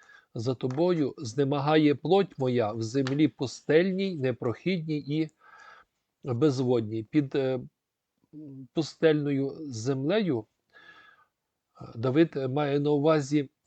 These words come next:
мабуть, відсутність віри, е, в людей, або, ну, відсутність бажання в людей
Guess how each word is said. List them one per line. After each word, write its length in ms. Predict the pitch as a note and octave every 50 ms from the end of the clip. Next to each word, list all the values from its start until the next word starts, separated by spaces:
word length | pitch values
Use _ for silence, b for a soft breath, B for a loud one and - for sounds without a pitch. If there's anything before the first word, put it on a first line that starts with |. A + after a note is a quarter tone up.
| _ _ _ _ _ _ _ _ _ _ _
мабуть, 440 | C3+ B2+ C#3 C#3+ C#3 C#3+ C#3 C3+ -
відсутність 800 | D3 B2+ B2 C#3+ - - - E3+ D3+ - - D#3 C#3+ - - -
віри, 400 | C3 D#3+ F3 D#3+ C3+ C3+ B2+ A#2+ - - _ _ _ _ _ _ _ _ b b b b b b b _ _ - -
е, 160 | A2+ A2+ A2 A2 G#2+ B2 B2+ - -
в 280 | - C3+ B2 G#2+ A2+ B2
людей, 520 | B2 C3+ C3 A#2+ B2 A#2+ G#2+ G2+ G2 - -
або, 480 | - A#2 A#2 A2+ A#2+ B2+ B2 A#2+ A#2+ -
ну, 220 | C3+ B2+ C3 B2+
відсутність 840 | A#2 C3+ B2+ - - - D#3 C#3+ C3+ - D3+ C3+ - - _ - C3
бажання 840 | A#2 A2+ C3+ C#3+ C#3+ C3 B2+ D3+ D#3 D#3 D3+ D3 D3 C#3+ C#3+ C#3+ C#3
в 140 | B2+ A#2 A#2+
людей 460 | B2+ C#3 C3+ B2+ D3+ D3 C3+ C3 -